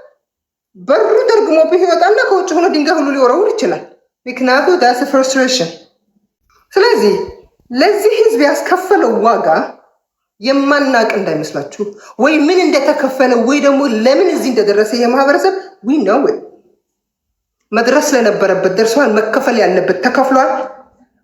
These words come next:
አንድ ነገር ግን ትልቁ አንድ ኃይል እንዳለ አውቃለሁ።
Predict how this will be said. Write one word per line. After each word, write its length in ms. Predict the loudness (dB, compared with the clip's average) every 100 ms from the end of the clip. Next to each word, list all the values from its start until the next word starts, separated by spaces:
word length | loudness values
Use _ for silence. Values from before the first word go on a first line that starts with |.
| _ -4
አንድ 200 | -4 0
ነገር 260 | 0 2 0
ግን 140 | 0 0
ትልቁ 420 | 0 2 2 2 -2 -4 -6 -16 -12 -4
አንድ 200 | -2 0
ኃይል 240 | 0 0
እንዳለ 300 | 2 2 2 0
አውቃለሁ። 360 | -2 -6 -10